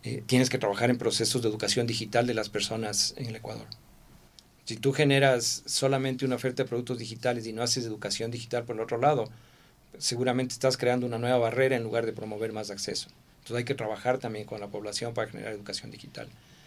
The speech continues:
Hay que trabajar con las autoridades para generar mayor conectividad y a precios más adecuados. Ah,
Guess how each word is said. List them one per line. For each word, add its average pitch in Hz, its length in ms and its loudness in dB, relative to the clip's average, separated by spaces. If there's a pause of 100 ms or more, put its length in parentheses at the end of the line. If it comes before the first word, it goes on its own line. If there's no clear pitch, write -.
(260)
Hay 127 160 -2
que 135 100 2
trabajar 120 540 0
con 120 160 -4
las 113 120 -4
autoridades 113 440 -4
para 117 160 -2
generar 110 520 -6 (360)
mayor 123 320 2
conectividad 120 680 0
y 120 80 -2
a 117 80 0
precios 117 320 -2
más 113 180 -2
adecuados. 107 640 -2 (680)
Ah, 104 460 -8